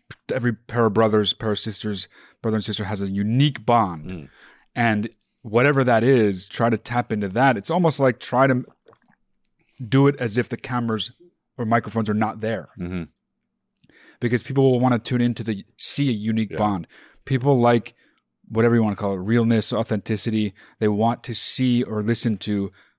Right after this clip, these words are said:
Speaker 1: people being themselves. And when you have a unique bond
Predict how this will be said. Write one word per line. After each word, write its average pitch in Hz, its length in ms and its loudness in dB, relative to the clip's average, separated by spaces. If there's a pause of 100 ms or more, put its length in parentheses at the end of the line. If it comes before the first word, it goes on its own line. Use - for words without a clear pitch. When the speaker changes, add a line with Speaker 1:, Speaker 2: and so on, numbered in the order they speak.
(260)
Speaker 1:
people 113 380 -2
being 113 560 -2
themselves. 101 840 0
And 107 260 -4
when 107 120 0
you 113 100 2
have 107 120 0
a 104 40 -2
unique 110 400 -2
bond 135 380 4